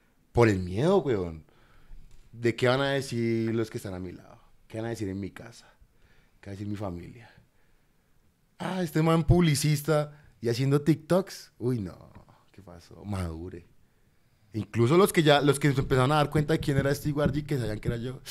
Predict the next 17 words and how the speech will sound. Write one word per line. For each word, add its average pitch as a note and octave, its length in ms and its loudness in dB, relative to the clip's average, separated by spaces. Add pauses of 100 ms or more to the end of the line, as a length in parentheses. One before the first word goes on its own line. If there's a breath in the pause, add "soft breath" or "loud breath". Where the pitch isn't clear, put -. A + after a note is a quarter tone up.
(260 loud breath)
"Uy, B2 140 -8
perro, - 460 -18
¿qué - 80 -20
está - 180 -20
haciendo? - 440 -20
Uy, E3 140 -4
ya G2+ 100 -4
lo E2+ 140 -10
oye, D#2 280 -16
man. F#2 320 -20
¿Y A#2 80 -16
usted - 200 -16
por F#2 120 -18
qué G2 100 -16
hace F#2+ 500 -18
eso, - 160 -20
perro? D#3 360 -20